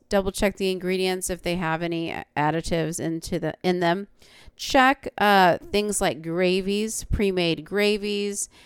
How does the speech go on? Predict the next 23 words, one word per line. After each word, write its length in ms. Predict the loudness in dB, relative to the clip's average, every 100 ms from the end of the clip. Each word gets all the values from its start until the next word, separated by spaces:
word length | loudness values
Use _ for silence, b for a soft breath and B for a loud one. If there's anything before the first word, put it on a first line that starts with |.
| b -10
When 100 | -6
you're 140 | -4
shopping 400 | 0 0 0 -4
at 100 | -4
the 80 | -8
store, 420 | -4 0 2 2
double 300 | 2 -2 -2
check, 280 | -2 -2 -2
see 180 | -4 -4
what 120 | -2
they're 140 | -4
thickened 520 | -4 -2 -2 -2 -4
with. 340 | 0 0 0 -4
Make 180 | -8 -6
sure 140 | -8
it's 160 | -8 -8
not 240 | -8 -4
wheat. 500 | -2 -2 -4 -8 -10 -10 B B B B B
Also, 640 | 0 2 2 4 6 6 4
uh, 300 | 4 2 2
frozen 720 | 0 4 4 4 0 0 0
seasoned 600 | -4 -4 -4 -4 -4 -6
fries, 840 | -6 0 2 2 2 -2 -4 -8